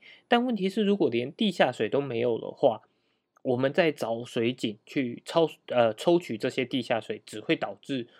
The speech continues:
我们的地下水更加缺乏。所以我觉得第一个民众可以做到的，当然就是用水习惯的改善。那再来就是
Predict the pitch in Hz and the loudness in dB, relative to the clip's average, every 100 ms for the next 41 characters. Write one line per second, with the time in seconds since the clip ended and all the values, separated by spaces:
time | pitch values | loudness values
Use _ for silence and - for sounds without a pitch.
0 | _ - 113 110 123 - 151 139 123 - | _ -8 -6 -4 -4 -2 0 4 2 0
1 | 107 - 127 107 104 101 - 107 104 - | -10 -2 -2 0 -2 -4 -6 -8 -6 -10
2 | - _ _ _ _ _ 170 175 139 120 | -14 _ _ _ _ _ 6 6 6 2
3 | 120 127 120 202 196 190 135 127 151 220 | 2 2 2 2 2 4 4 2 -4 -4
4 | 170 143 123 143 127 113 104 120 117 104 | -2 0 2 2 2 0 0 2 2 0
5 | 104 113 - 117 - _ _ _ - 196 | -8 -10 -6 -6 -6 _ _ _ 2 2
6 | 165 120 104 - 214 156 113 107 - - | 2 0 -6 -6 4 4 4 -2 -10 -18
7 | - 120 110 - _ _ - 143 127 123 | -2 -2 -2 -18 _ _ 0 4 4 8
8 | 156 113 104 104 139 117 131 107 | 10 10 6 2 -2 0 0 0